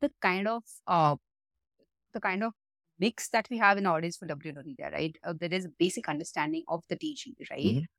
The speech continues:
Speaker 1: Uh, i-, of course, there is an overlap of the T G. I think the communication differs in the line of,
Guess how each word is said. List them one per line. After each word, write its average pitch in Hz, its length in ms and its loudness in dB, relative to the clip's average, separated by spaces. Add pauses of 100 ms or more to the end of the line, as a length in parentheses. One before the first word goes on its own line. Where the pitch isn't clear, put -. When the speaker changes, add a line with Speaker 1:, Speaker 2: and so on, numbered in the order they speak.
(340)
Speaker 1:
Uh, 226 480 8 (260)
i-, 151 140 -8 (140)
of 311 240 6
course, 403 180 8
there 277 100 6
is 247 80 0
an 214 100 6
overlap 202 540 6
of 190 200 0 (180)
the 190 100 -4
T 143 200 -14
G. 269 240 2
I 220 180 8
think 285 240 -2
the 370 60 4
communication 302 760 2
differs 247 540 2
in 247 180 -2
the 285 80 2
line 220 240 0
of, 269 160 -4